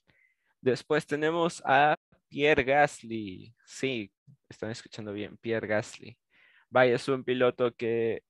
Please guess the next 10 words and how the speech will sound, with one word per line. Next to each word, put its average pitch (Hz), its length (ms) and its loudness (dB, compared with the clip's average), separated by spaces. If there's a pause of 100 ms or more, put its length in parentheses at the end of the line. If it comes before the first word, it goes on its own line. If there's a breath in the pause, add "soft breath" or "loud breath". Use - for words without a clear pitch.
(280)
em, 110 920 -10 (160)
este 131 300 0
es - 140 -4
un 123 120 -4
año 117 220 -2
decisivo 110 500 -6
para 107 220 -6
su 104 160 -14
carrera 107 400 2
deportiva. 110 640 -6